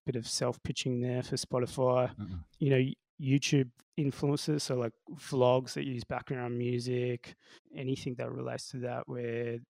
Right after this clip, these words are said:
Speaker 1: there's an opportunity for the artist that's releasing their song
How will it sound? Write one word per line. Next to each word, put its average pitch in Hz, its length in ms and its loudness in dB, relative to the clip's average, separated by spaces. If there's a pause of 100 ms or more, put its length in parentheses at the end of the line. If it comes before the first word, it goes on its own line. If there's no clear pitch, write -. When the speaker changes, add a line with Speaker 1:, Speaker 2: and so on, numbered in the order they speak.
(160)
Speaker 1:
there's 120 180 -4
an 120 80 -4
opportunity 117 600 -2
for - 180 -8
the 120 220 -2
artist 117 580 0 (200)
that's - 220 -6
releasing 120 460 0
their 120 120 -2
song 117 460 -4